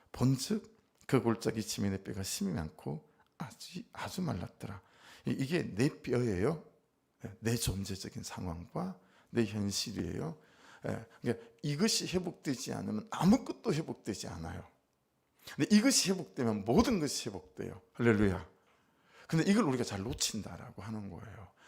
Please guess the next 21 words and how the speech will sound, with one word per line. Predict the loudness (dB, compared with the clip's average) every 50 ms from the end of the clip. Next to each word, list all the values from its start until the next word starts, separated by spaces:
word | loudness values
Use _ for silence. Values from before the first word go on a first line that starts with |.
| -18 -12
항상 | -8 -6 -2 -2 0 0 0 0 0 0 0 0 0 -2
핑계가 | -4 -4 -4 -2 -2 -2 -2 -2 -2
있어요. | -2 -2 -4 -6 -6 -6 -10 -12 -14 -18 -20 _ _ _ _ _ _ _ _ _ _
그리고 | -10 -10 -8 -6 -2 0 0 2 0 0 -4 -8 -16 -20 _
다른 | -10 -6 -2 0 0 0 0
사람, | 0 0 0 0 0 0 -2 -6 -10 -14 _ _ _ _ _ _ _
그 | 0 2 2
누구가 | 2 2 0 0 0 0 0 0 -2 -4 -6
문제다라고 | -8 -4 -2 -2 -2 -2 -4 -6 -6 -4 -4 -4 -4 -4 -6 -10 -16 -20 _ _ _ _ _ _ -6 -6 -4 -4 -4 -6
한다라고 | -6 -4 -6 -6 -6 -6 -8 -8 -8 -8 -8
하는 | -6 -4 -4 -4 -4
거죠. | -4 -8 -10 -12 -14
삼 | -12 -6 -2 -2 -2 0
절. | -2 -4 -6 -6 -8 -14 -20 -20 -20 -20 -16 -2
그가 | 0 4 6 6
내게 | 6 6 6 4 4 4
이르시되, | 4 4 2 0 -2 -2 -4 -4 -4
자, | -4 -6 -8
하나님의 | -6 -2 0 0 2 2 0 0 -2
질문입니다. | -4 -4 -4 -2 -2 -2 -2 -4 -4 -6 -8 -10 -12 -12 -14 -14 -16 _ _ _ _ _ -20 -20 -20 -20 -20 -20 -20 -20 -10 _
"인자야, | 2 2 2 2 2 0 -2 -2 -2 -4